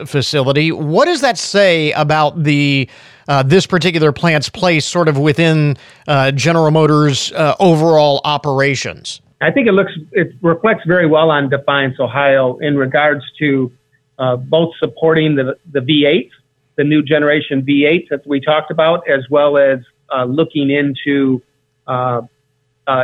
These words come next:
Speaker 2: E V. So I think it, it sets them up very well. The skill, the skill and experience of the incredible workforce there, um, is an affirmation of the enduring trust and loyalty our customers have in our products, and Defiance supports it accordingly.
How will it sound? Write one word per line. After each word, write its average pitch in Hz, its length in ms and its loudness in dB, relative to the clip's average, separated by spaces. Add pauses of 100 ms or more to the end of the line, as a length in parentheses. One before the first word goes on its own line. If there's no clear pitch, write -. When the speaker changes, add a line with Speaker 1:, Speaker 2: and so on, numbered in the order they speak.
Speaker 2:
E 147 180 0
V. 127 320 0 (120)
So 127 120 4
I 135 140 2
think 151 220 -2
it, 131 180 0
it - 220 -6
sets 160 220 0
them 143 180 0
up 143 200 -2
very 135 220 0
well. 143 440 0 (180)
The 123 160 -6
skill, 202 240 2 (120)
the 156 220 -2
skill 214 260 2
and 170 100 4
experience 180 680 0
of 156 100 0
the 147 80 0
incredible 143 500 0
workforce 160 520 0
there, 160 340 0 (460)
um, 127 420 -2 (160)
is 160 140 -2
an 147 80 0
affirmation 160 720 0
of 135 80 -2
the 139 100 0
enduring 139 420 0
trust - 340 -2
and 139 100 -2
loyalty 147 520 2
our 131 160 2
customers 143 520 -2
have 143 200 2
in 135 80 -2
our 123 120 -2
products, 135 500 -4 (220)
and 127 120 -4
Defiance 135 520 -2 (320)
supports 143 440 -2
it 139 180 -2 (480)
accordingly. 131 440 -4